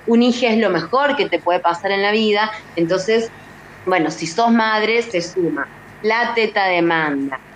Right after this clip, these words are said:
el colecho, el no sé qué, digamos, unas, una serie, digamos, de, de, de cuestiones, eh, que, que aparecen, por lo menos desde mi punto de vista,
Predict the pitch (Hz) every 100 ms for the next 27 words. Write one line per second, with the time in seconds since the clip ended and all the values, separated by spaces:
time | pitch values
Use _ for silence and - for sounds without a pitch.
0 | - 240 240 254 247 247 226 214 196 180
1 | - - 147 143 - 208 233 262 269 254
2 | 240 233 220 214 196 202 180 151 139 -
3 | 165 165 151 151 - - - - 311 320
4 | 269 - - - - - - - 277 359
5 | 311 - 330 359 269 220 208 226 247 202
6 | 190 165 170 175 165 160 - 170 - 185
7 | - 277 254 208 226 277 - - - -
8 | 175 160 151 135 - - - - 196 359
9 | - - - - - - - 175 165 170
10 | 170 214 294 - 392 392 190 165 170 226
11 | 269 196 175 170 165 196 247 233 247 254
12 | 240 202 180 196 - 254 320